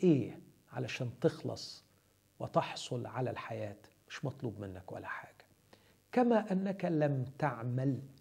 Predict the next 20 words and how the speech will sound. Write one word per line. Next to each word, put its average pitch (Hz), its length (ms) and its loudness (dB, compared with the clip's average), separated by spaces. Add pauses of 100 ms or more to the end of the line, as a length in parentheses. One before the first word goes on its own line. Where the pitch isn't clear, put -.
لكي 123 380 -2
ترث 139 520 2
الخطية، 110 760 -6 (800)
مطلوب 151 420 4
منك 160 440 2
أن 139 200 2
لا 127 140 2
تعمل 117 680 4 (180)
لكي 120 320 -4 (140)
ترث، 120 360 -2 (560)
ترث 123 360 0
الحياة. - 520 -10 (760)
بس 254 240 0
شرط 208 460 -2
واحد 143 500 2
وحيد، 107 540 -6 (420)
أن 151 160 0
تقبلها 117 720 -4 (500)
من 147 160 6
الطريق 175 800 2